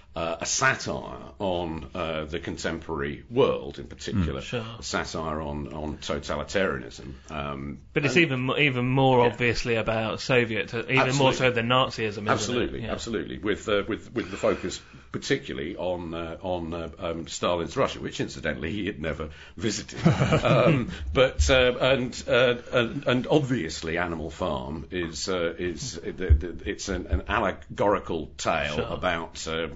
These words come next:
Speaker 1: uh, about the Russian Revolution, although obviously, again, it has wider implications, um,
Speaker 2: Mm.
Speaker 1: about,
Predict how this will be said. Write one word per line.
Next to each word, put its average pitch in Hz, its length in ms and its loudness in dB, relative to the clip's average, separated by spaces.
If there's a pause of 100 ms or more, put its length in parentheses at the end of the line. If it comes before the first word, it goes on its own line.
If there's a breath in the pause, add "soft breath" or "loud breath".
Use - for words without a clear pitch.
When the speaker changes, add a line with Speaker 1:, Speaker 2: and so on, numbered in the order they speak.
Speaker 1:
uh, 82 280 -2
about 80 500 -6 (140)
the 85 80 -6
Russian 78 320 -4
Revolution, 78 540 -2
although 60 280 -8
obviously, 67 600 -8 (280 loud breath)
again, 73 580 -2 (180 loud breath)
it 78 220 -4
has 73 480 -4
wider 78 500 -4
implications, 71 1300 -6
um, 67 360 -4
Speaker 2:
Mm. 92 100 0
Speaker 1:
about, 69 540 -8